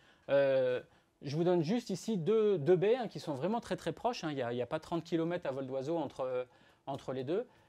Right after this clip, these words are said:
La baie de Douarnenez, vous le voyez ici, c'est une baie qui est soumise à des algues vertes. Donc, c'est une des huit ou dix baies en Bretagne à contentieux avec Bruxelles. Il y a des algues vertes qui sont liées à l'ag-, l'agriculture intensive sur les bassins versants.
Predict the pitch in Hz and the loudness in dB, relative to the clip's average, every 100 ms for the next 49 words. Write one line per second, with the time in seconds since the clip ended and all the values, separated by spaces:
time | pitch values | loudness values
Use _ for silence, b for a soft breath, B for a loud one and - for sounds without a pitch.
0 | b 147 170 202 165 190 175 185 202 175 | b 2 4 2 2 2 4 2 2 2
1 | 160 151 156 165 156 196 170 147 143 151 | 2 4 6 6 4 -2 -2 0 2 0
2 | 175 - 139 - 160 170 143 123 120 123 | -2 -2 -2 -2 -6 -4 -4 -4 -4 -4
3 | 127 120 190 - 117 - 127 135 123 123 | -4 -4 -6 -8 -10 -6 -6 -4 -6 -4
4 | 175 151 127 135 151 151 117 120 156 160 | -6 -6 -6 -4 -2 -2 -4 -4 -4 -4
5 | 127 143 127 131 - 165 135 123 110 113 | -4 -6 -8 -8 -4 -4 -2 -4 -6 -6
6 | 147 175 117 113 120 127 123 127 131 - | -4 -4 -4 -4 -2 -4 -4 -2 -2 -4
7 | 143 - 127 143 135 123 - 139 135 131 | -8 -8 -2 0 0 -2 -6 -6 -4 -2
8 | 135 139 - 147 131 - 113 - 139 - | -4 -6 -4 -4 -2 -4 -4 -6 -6 -6
9 | 123 120 120 120 113 - 196 | -6 -6 -6 -8 -8 -8 -8